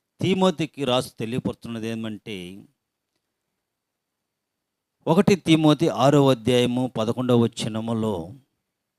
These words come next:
సాత్వికమును సంపాదించడానికి ప్రయాసపడినట్లయితే నీ సాత్వికం నిన్ను గొప్ప చేస్తాది.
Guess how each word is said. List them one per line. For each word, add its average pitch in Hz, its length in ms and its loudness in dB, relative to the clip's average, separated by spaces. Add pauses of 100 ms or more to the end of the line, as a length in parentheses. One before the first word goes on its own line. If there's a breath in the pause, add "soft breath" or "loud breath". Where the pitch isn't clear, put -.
(500)
సాత్వికమును 165 840 0
సంపాదించడానికి 139 680 -4
ప్రయాసపడినట్లయితే 117 1300 -8 (1200)
నీ 135 160 0
సాత్వికం 165 760 0
నిన్ను 139 160 -4
గొప్ప 117 460 -6
చేస్తాది. 113 560 -14